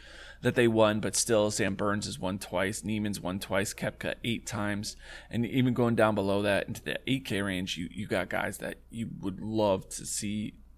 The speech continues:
you know, rostered and, and played. So it'll be interesting to see how this range shakes out closer to Wednesday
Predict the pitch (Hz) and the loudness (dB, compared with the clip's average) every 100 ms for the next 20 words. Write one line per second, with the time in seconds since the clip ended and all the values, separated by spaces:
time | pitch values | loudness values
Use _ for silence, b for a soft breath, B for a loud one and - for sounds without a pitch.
0 | - 104 85 87 92 82 - - 90 - | -10 -4 -2 0 2 0 0 -4 -6 -6
1 | - - - 110 95 - 98 110 107 B | -14 -16 -8 -8 -6 0 2 2 -2 B
2 | B B B B - 160 151 143 - - | B B B B 4 10 12 10 4 -16
3 | - - - - - - 202 240 202 175 | -20 -20 -20 -20 -6 2 4 4 2 2
4 | 175 175 180 147 - 135 101 104 110 147 | 0 -2 0 0 0 2 2 4 4 2
5 | - 147 151 - 156 143 147 147 - - | 0 -2 0 0 0 0 0 0 -2 0
6 | 123 123 101 90 90 101 117 147 180 240 | 0 2 2 0 0 0 0 0 0 -2